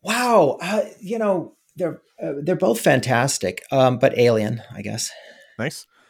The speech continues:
Speaker 2: What's one tech you always go fetch for when you're playing Levi-, uh, Nevsky?
Speaker 1: Uh, one, did you say tech?
Speaker 2: Yeah, I, well, I say tech. One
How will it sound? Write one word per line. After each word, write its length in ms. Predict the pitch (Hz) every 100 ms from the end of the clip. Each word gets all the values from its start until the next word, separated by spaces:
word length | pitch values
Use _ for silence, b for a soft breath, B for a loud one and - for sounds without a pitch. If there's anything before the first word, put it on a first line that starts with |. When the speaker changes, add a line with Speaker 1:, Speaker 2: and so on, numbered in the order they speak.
| _ _ _ _ _ _ _ -
Speaker 2:
What's 260 | 196 -
one 260 | 143 160 175
tech 380 | - 156 143 127
you 160 | 120
always 260 | 120 120 104
go 360 | - 127 117
fetch 280 | 107 127 107
for 220 | - 104
when 140 | 92 98
you're 100 | 90
playing 460 | - 98 90 87 - _
Levi-, 220 | 104 90 90
uh, 260 | 113 95 87
Nevsky? 520 | 117 107 92 - 85 _ _ _ _ _ _ _ _ _ _ _ _ _ _ _ _ _ _ _ _
Speaker 1:
Uh, 480 | 151 143 135 127 120 - _ _ _
one, 380 | 135 131 131 - - 143
did 140 | 131
you 80 | 139
say 160 | - 135
tech? 480 | - 156 - - - _ _
Speaker 2:
Yeah, 160 | 233 233
I, 180 | 226 214
well, 140 | 190 180
I 40 |
say 180 | 165 156
tech. 300 | - 127 -
One 560 | 143 135 135 127 117